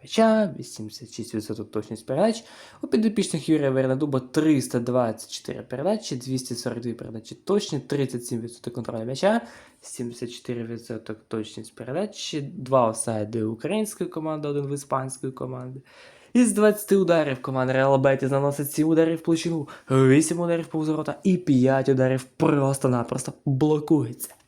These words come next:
У Кривбаса вісім ударів, але був каркас воріт, справедливості раді. Ось це якраз і був гольовий шанс для того, щоб збивати. Трішки не пощастило. Чотири удари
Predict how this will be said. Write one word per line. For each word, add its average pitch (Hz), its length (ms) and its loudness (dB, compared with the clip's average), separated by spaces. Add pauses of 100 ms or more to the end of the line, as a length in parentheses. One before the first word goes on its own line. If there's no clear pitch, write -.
(600)
У 180 100 -2
Кривбаса 190 520 2
вісім 135 380 0
ударів, 156 540 2
але 131 320 2
був 120 200 0
каркас 120 500 -2
воріт, 143 440 2
справедливості 165 1040 2
раді. 147 380 0 (140)
Ось 139 160 0
це 143 80 4
якраз 139 320 0
і 139 40 4
був 135 220 2
гольовий 127 320 6
шанс 117 400 -6
для 123 100 -8
того, 123 240 -4
щоб - 260 -12
збивати. 151 800 2 (640)
Трішки 131 280 -4
не 127 40 -2
пощастило. 139 600 0 (340)
Чотири - 280 2
удари 135 280 0